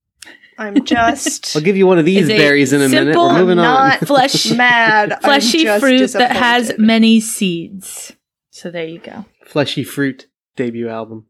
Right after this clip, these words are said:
Speaker 1: I'm calling B S. Someone's just trying to be divisive.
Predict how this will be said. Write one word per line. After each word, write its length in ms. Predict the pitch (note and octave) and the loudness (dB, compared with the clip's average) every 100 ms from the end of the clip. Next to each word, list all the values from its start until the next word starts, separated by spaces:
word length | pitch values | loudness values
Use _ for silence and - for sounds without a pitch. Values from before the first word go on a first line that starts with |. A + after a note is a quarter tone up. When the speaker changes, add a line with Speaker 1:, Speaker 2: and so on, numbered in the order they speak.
| _ G#3+ | _ -14
Speaker 1:
I'm 80 | |
calling 340 | A3 G#3 G3+ G3 | -4 -2 -2 -4
B 180 | F#3+ E3+ | -4 -2
S. 460 | E3+ G#3 - - _ _ | -4 -6 -12 -18 _ _
Someone's 380 | - A#3+ A3+ A#3+ | -8 -6 -4 -6
just 180 | A3 | -6
trying 160 | - G3+ | -4 -4
to 40 | |
be 100 | G#3 | -4
divisive. 760 | G#3 G3 F#3+ F#3 F#3+ F#3 F#3 | -8 -2 -2 -2 -4 -6 -8